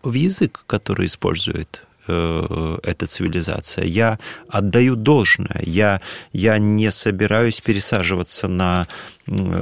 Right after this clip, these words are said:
русский или иной какой-то автомобиль, если у меня есть возможность, э,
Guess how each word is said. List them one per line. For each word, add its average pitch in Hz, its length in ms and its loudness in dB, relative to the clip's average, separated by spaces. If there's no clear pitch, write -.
русский 101 600 2
или 95 420 6
иной 90 260 4
какой-то 82 480 -2
автомобиль, 85 640 0
если 80 320 0
у 76 40 0
меня 80 140 2
есть 73 320 0
возможность, - 720 -2
э, 80 680 0